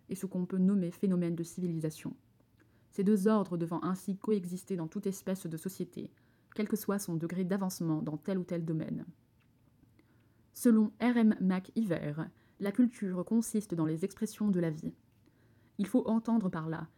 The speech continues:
les idéologies, religions, arts, littérature, c'est-à-dire à peu près ce que les marxistes considèrent comme les superstructures. Quant à la civilisation,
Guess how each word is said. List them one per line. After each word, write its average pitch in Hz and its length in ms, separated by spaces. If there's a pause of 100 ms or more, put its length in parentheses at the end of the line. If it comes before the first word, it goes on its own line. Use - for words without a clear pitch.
(140)
les 190 220
idéologies, 180 500 (280)
religions, 196 480 (340)
arts, 180 420 (220)
littérature, - 720 (220)
c'est-à-dire 220 500
à 196 60
peu 185 80
près 226 160
ce 214 120
que 196 100
les 175 100
marxistes - 580
considèrent 180 560
comme 170 160
les 160 80
superstructures. - 960 (1200)
Quant 226 140
à 202 100
la 180 80
civilisation, 185 640